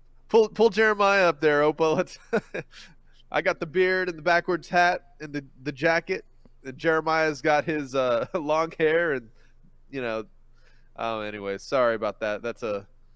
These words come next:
throwback to some old stoner movies I used to watch. <laughs> Um, anyways, uh, let's get into today's, uh, news presentation. We have, uh, the fact that I identify as a conspiracy realist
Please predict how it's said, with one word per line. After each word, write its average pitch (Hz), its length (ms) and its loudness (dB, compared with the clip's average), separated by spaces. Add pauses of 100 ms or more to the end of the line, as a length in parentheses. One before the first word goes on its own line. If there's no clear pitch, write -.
(320)
throwback 120 460 -2
to 110 80 -16
some 120 180 -16
old 110 180 -6
stoner 117 360 -10
movies 104 340 -12
I 104 80 -8
used 101 220 -14
to 104 60 -12
watch. - 440 -12 (140)
<laughs> - 680 -6
Um, 120 400 0 (760)
anyways, 139 720 0
uh, 123 340 2
let's 180 240 -4
get 196 160 -4
into 143 400 -4
today's, 127 600 -4 (380)
uh, 104 260 -6
news 123 460 -8
presentation. 123 1080 -8
We 127 120 -8
have, 135 420 2
uh, 120 300 2 (720)
the 160 40 -14
fact 262 280 2
that 175 200 2
I 240 220 2
identify 156 560 0
as 131 160 -2
a - 20 -16
conspiracy 165 800 -6
realist 120 800 -4